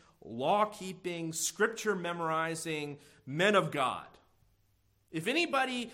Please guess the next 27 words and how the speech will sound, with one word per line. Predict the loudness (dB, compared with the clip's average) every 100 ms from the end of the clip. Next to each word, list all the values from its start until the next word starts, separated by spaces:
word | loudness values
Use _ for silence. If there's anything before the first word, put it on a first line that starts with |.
| -8
was | -4 -2
righteous | 4 4 4 0 -2
in | -2
Israel, | 0 0 0 -2 -2
certainly | 0 2 2 0 -2 -2
it | -2
was | -2 -2
the | 0
Pharisees. | 6 6 6 0 -8 -8 -12 -16 -18 -20 _ _ _ _ _ _ _ _ _ _ _ _ _ _ _ -20 _ _ _ _ _ _ _ _ _ -8
Yet, | 0 2 0 -6 -8
they're, | -8
here | -8 -8 -2
they | 0
are, | 2 0
plotting | -4 0 2 2 -4
the |
death | 0 0 0
of | -2
an | -4
innocent | -2 -4 -6 -10
man. | -8 -6 -8 -12 -20 _ _ _ _ _ _ _ -6
The | -2
law-keeping | 0 0 -2 -4 -4 -4 -4
was | -6 -8
just | -8 -10 -10
a | -12
facade. | -10 -8 -4 0 0 -4